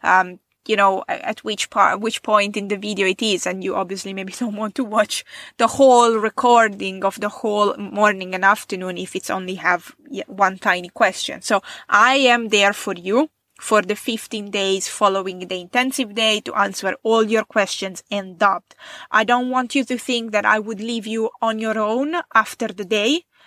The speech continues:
because that's absolutely not in my values. I always want my clients to feel supported because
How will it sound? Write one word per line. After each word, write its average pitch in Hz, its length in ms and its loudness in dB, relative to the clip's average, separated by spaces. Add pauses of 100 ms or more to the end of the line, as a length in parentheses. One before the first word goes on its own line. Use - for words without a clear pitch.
(100)
because 226 380 0
that's 233 360 2
absolutely 214 680 -4
not 208 560 0
in 202 160 -8
my 196 420 -4 (260)
values. 202 600 -2 (160)
I 208 300 4
always 220 420 2
want 214 240 -6
my 214 140 -4
clients 202 460 -2
to - 60 -18
feel 196 220 -6
supported 202 760 -4 (360)
because 208 460 2